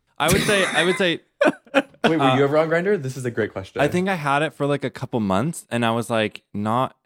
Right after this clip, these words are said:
Speaker 1: I, when I was back in Nebraska before we met,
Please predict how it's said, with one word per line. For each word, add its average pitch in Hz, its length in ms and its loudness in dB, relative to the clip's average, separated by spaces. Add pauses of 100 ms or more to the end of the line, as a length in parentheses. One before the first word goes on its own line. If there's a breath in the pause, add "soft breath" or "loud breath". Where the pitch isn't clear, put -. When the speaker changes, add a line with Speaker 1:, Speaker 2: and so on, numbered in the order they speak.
(280)
Speaker 1:
I, 123 60 2
when 139 260 -2
I 143 60 0
was 139 140 -4
back 117 260 -2
in 107 60 -4
Nebraska 85 440 -2
before 90 300 -2
we 87 120 -2
met, 85 300 -8